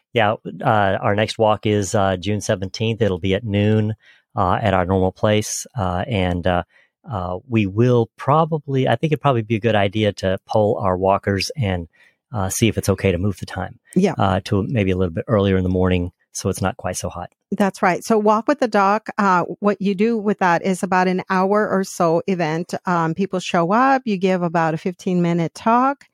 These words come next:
Speaker 2: We walk one mile, depending on the group, we do a second mile. And then many times we stay afterwards and, and really talk. It's really about community, make connections. This is where you can learn,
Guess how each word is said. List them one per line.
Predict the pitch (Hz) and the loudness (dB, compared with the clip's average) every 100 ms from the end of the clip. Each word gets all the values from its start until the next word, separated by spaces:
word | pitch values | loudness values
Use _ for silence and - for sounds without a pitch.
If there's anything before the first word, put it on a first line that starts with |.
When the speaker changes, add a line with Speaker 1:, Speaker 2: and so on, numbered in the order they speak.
| _ _ - | _ _ 0
Speaker 2:
We | 190 | 2
walk | 185 180 180 | 4 2 0
one | - 175 185 196 | -6 -2 0 2
mile, | 220 220 214 220 220 233 - - - - | 2 2 2 2 2 0 -4 -20 -20 -12
depending | - - 175 175 180 | -10 -4 -2 0 0
on | 185 | 0
the | 185 | 0
group, | 180 190 208 | 2 0 0
we | 165 | -2
do | 165 156 | -2 -2
a | |
second | 160 202 202 220 208 | -2 -4 0 0 2
mile. | 190 185 185 190 202 - - _ | 0 0 0 0 -2 -6 -20 _
And | 208 208 | 0 2
then | 214 214 220 220 - | 2 2 0 -2 -2
many | 220 226 269 | 2 4 4
times | 381 370 320 | 2 0 0
we | 240 | 0
stay | 233 233 226 | 0 2 2
afterwards | 214 - 285 196 190 - | 0 0 2 2 0 0
and, | 196 190 - | 0 0 2
and | 202 | 0
really | 202 214 180 | 2 2 0
talk. | - 220 220 196 | 0 0 0 -2
It's | 202 - | -8 -2
really | 226 277 311 | 0 2 2
about | 202 185 185 | 2 2 0
community, | - 190 180 208 214 170 160 | 0 0 2 0 0 0 0
make | 175 170 | 0 -2
connections. | - 185 175 220 - 226 214 208 | -2 -2 0 -2 -2 0 0 0
This | 196 202 | -2 -2
is | 190 185 | -2 0
where | 180 | -2
you | 190 | -2
can | - 175 175 | -2 -2 0
learn, | 180 185 190 | 2 2 0